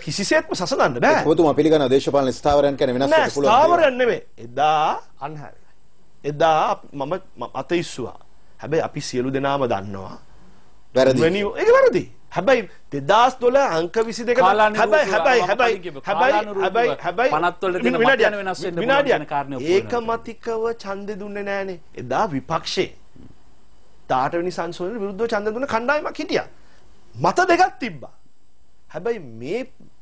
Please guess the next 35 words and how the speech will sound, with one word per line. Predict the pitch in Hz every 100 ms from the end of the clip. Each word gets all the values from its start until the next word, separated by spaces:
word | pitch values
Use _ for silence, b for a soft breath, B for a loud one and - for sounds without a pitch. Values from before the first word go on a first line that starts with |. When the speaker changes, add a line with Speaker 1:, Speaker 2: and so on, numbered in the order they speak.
| 123 120
Speaker 1:
මේ | 160 247 214 -
දෙදහස් | 113 107 135 160 -
දොළහේ | 170 180 190 160
අංක | 123 123 175
විසිදෙක | 160 175 175 190
දරන | 180 190 196
පනතේ | 135 175 226 440 466 b b b
තනි | - 320 370
මතයක් | 370 349 349 330 -
තිබ්බේ. | 453 185 151
Speaker 3:
මම |
ඒකේ | 160 214 -
තෙල් | 135 143
බගෙන | 170 185
ඉන්නේ | 196 196 180
නැතුව | 156 196 147 175 -
පොඩ්ඩක් | 113 117 180 -
ප්‍රායෝගිකව | 180 190 220 247 214
මම |
Speaker 1:
නෑ, | 151 240 147
Speaker 3:
ඒ |
Speaker 1:
ම-, | 156
Speaker 3:
නිසා | 151 196
ඒ | 185
Speaker 1:
ම-, | 180
Speaker 3:
තර්කය | 170 180
Speaker 1:
ම-, | 165
Speaker 3:
ගොඩ | 202
නැගුවේ. | 226 127 123
Speaker 1:
මම | 165 226
ප්‍රායෝගිකයි. | 190 180 185 185 165 135 123 120 113 104 113 - -
මම | - 135 151
යථාර්ථවාදී. | 156 - 196 190 170 143 117 104 95 - - - - -
හැබැයි | - - 175
මගේ | 131 120 147